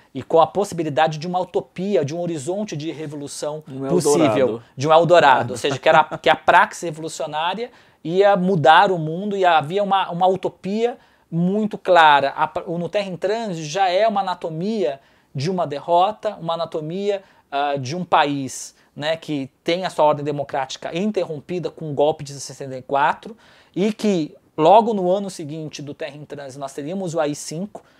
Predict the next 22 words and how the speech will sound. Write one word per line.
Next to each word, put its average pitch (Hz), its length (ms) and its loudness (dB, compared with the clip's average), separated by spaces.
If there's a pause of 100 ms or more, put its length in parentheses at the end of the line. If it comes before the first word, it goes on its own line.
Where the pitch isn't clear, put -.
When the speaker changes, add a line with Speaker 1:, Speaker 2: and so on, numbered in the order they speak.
Speaker 1:
O - 120 -8
Terra 180 180 2
em 170 80 -8
Transe, 165 480 -6
ele 147 240 -6
é 196 160 2
censurado, 165 600 -6
há - 20 -6
toda 196 180 -8
uma 185 160 -8
história 175 720 -2 (300)
do 143 60 -10
Terra 160 160 0
em 160 40 -8
Transe 160 240 -2
ser 160 120 -2
visto 156 280 -8
no 170 120 0
exterior 175 560 0
pra 180 120 -6
depois 180 520 2
chegar 147 480 -2